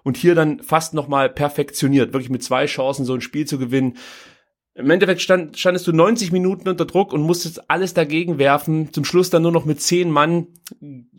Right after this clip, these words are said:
Phänomenaler Zieler, ja, der sich fast schon in den Rausch spielt in den letzten Spielen. Also der hält Dinge, die gehen gar nicht mehr.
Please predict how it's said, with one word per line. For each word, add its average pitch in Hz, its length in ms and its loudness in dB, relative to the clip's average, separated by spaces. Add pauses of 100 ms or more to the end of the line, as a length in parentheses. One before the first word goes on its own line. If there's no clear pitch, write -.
(180)
Phänomenaler 190 840 2 (480)
Zieler, 202 560 2
ja, 165 240 4
der 156 560 -2 (400)
sich 165 320 -6
fast 170 260 -2
schon 170 140 2
in 151 180 2
den - 40 4
Rausch 170 360 0
spielt - 360 0
in 123 100 -2
den 120 120 4
letzten 120 380 -2
Spielen. 139 380 -2
Also 131 160 -4
der 131 100 2
hält 156 260 0
Dinge, 175 220 2
die 143 140 -4
gehen 160 180 0
gar 113 160 0
nicht 107 140 -4
mehr. 120 240 -2